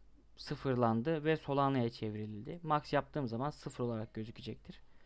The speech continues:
Şu anda bu işlem Raydium üzerinde yaptığımız bir swap işlemi. Peki S B R'yi nasıl alıyoruz? S B R'yi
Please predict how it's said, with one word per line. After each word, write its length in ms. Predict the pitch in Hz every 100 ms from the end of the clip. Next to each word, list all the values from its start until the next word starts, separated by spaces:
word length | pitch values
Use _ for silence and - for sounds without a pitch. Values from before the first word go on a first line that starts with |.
| - - -
Şu 140 | - 202
anda 260 | 202 202
bu 120 | 202
işlem 360 | 202 - 175 202
Raydium 400 | 180 175 175 160
üzerinde 300 | 139 139 131
yaptığımız 480 | 135 131 147 160 156
bir 60 |
swap 400 | 160 - 147 151
işlemi. 380 | - - 107 156 - - - - -
Peki 280 | 156 - 156
S 260 | - 160
B 120 | 151 160
R'yi 180 | 165
nasıl 240 | 151 127 113
alıyoruz? 320 | 110 110 143
S 360 | - - 165 156
B 140 | 147
R'yi 220 | 143 147